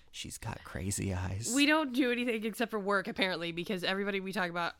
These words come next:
Speaker 2: coworkers. But Jordan was on last week, and
Speaker 1: Mm-hmm.
Speaker 2: he, um, he came and sat down, which he normally doesn't do, but he came and sat down at the table we were at, and he had McDonald's.
Speaker 1: Mm-hmm.
Speaker 2: Were you there when he ha-, when he was eating that burger?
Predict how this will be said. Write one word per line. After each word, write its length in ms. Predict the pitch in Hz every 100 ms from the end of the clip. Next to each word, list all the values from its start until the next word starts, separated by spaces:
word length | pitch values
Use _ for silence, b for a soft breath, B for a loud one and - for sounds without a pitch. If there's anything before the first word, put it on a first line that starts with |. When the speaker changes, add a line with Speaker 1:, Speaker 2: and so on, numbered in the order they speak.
| _ _ _ - 190
Speaker 2:
coworkers. 400 | 196 151 143 160
But 180 | 220 208
Jordan 380 | 294 330 349
was 120 | 302 233
on 200 | 180 185
last 280 | 156 -
week, 300 | 165 139 - - b b b b b b b
and 520 | 190 180 180 180 180
Speaker 1:
Mm-hmm. 200 | 175 151 254
Speaker 2:
he, 440 | - 220 247 233 -
um, 480 | 190 180 175 170 - _ -
he 120 | 226
came 240 | 240 302
and 120 | 311 294
sat 200 | 247 208
down, 240 | 185 175
which 100 | 180
he 60 | 208
normally 280 | 214 240 247
doesn't 180 | 202 156
do, 80 | 151
but 80 |
he 80 | 160
came 160 | 175 208
and 80 | 214
sat 160 | 208
down 220 | 185 175
at 80 | 160
the 80 | -
table 420 | - 202 208 185
we 120 | 165 156
were 80 |
at, 320 | 143 143 131 - _ _ _ _ - - _
and 120 | - 220
he 120 | 220
had 100 | 220
McDonald's. 640 | 226 226 247 - - - _ _ _ -
Speaker 1:
Mm-hmm. 160 | 127 151 165 _ _ _ _
Speaker 2:
Were 140 | 196 208
you 180 | 220 254
there 260 | 240 247
when 160 | 269 269
he 140 | 262 254
ha-, 80 | -
when 200 | 202 214
he 40 |
was 200 | 220 220
eating 260 | - 202 233
that 300 | 247 240 208
burger? 400 | 180 180 240 285